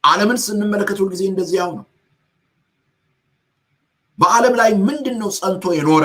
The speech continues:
ነው ያለው? ምንድን ነው ያለው ነገር? ምንም ነገር የለም። ስለዚህ ዓለምን እንድንመለከት አይደለም። ይሄ በዓለም ውስጥ ያለውን መለያየት፣ መነካከስ፣ መባላት እንድናይ አይደለም።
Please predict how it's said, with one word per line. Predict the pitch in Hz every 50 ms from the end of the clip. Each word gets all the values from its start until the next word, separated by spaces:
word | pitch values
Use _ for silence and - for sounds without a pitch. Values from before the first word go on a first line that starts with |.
| 143
ነው | 123 104 101 - - _ _ _ -
ያለው? | 98 101 95 87 80 - - - _ _ _ _ _ _ _ _ _ _ _ -
ምንድን | 240 320 339 330 294
ነው | 233 170
ያለው | - - 85 85 78 -
ነገር? | - - - _ _ -
ምንም | 123 170 208 220
ነገር | 190 180 180 175
የለም። | 170 139 107 - - - _ _ _ _ _ _ _ _ _ _ _ _ _ _ _ _ _ _ _ _ _ _ _ _ _ _ _ _ _ _ _ _
ስለዚህ | - 156 160 175 175 196 - -
ዓለምን | - 185 202 214 220 247 254
እንድንመለከት | 226 220 202 202 202 202 202 196 196 190 190 190 - 196 190
አይደለም። | 185 135 104 - - - - _ _ _ _ _ _ _ _ _ _ _ _ _ _ _ _ _ _ _ _ _ _ _ -
ይሄ | 123 165 196
በዓለም | 190 190 180 190 196 202 208
ውስጥ | 208 196 - - -
ያለውን | 190 190 190 190 196 196 196 165
መለያየት፣ | 160 175 190 190 190 196 196 196 196 202 202 196 196 190
መነካከስ፣ | 156 139 139 143 147 160 196 196 196 190 190 - 214 196 190 -
መባላት | 151 143 170 175 151 131 - 190 190 190 190 190 -
እንድናይ | 185 165 160 180 180 180 190 185 175
አይደለም። | 156 135 117 98 82 76